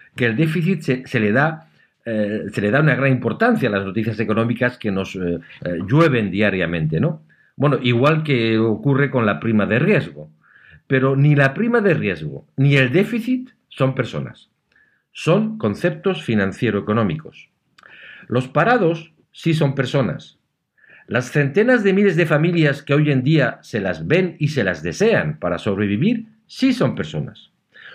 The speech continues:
Los pobres, cuyo número se incrementa en España, sí son personas. Pero los que defienden el modelo económico vigente están convencidos y quieren convencernos,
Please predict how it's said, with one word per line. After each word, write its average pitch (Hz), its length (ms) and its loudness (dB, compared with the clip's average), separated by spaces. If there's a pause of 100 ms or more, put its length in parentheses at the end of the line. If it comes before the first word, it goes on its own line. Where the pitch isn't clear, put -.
(140)
Los 110 220 -4
pobres, 127 600 -2 (260)
cuyo 104 240 -2
número 180 340 2
se 156 120 0
incrementa 139 520 2
en 117 80 0
España, 120 580 -2 (320)
sí - 300 0
son 156 220 2
personas. 151 600 -4 (640)
Pero 156 160 2
los 170 200 0
que 170 80 0
defienden 254 460 2
el 220 80 4
modelo 160 280 4
económico 147 440 2
vigente 170 380 0
están 190 240 -2
convencidos 131 840 0 (160)
y 139 200 0
quieren 143 300 0
convencernos, 156 800 -4